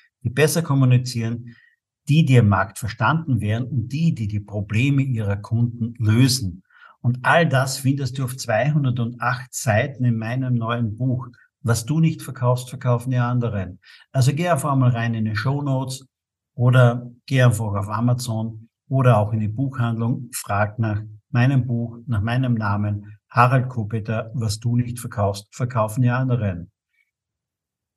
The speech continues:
Kauf es, lies es, setz es um und schreib mir ein Feedback. Es wird mich wahnsinnig freuen, wenn du mir einfach eine Rückmeldung gibst zu meinem Buch, ob du was drinnen gefunden hast,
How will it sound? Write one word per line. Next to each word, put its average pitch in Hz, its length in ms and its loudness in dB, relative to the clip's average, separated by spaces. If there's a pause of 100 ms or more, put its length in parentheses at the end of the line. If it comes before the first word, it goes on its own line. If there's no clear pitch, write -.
(480)
Kauf 151 300 4
es, 147 420 -2
lies 127 380 4
es, 123 380 2
setz 107 380 -4
es 117 160 0
um 127 500 2
und 151 380 2 (360)
schreib 110 480 -4
mir 113 120 2
ein 113 100 -2
Feedback. 113 800 -4 (800)
Es - 420 -4
wird 139 260 0
mich 143 220 -2
wahnsinnig 131 580 0
freuen, 123 360 2
wenn 117 140 -2
du 123 140 0
mir 131 320 -4
einfach 127 380 -4
eine 127 260 -2
Rückmeldung 123 580 -2
gibst 104 280 -6
zu 117 100 -6
meinem 113 320 -4
Buch, 127 380 -2
ob 156 220 -4
du 143 140 -4
was 131 200 -4
drinnen 123 260 2
gefunden 120 460 -6
hast, 113 260 -8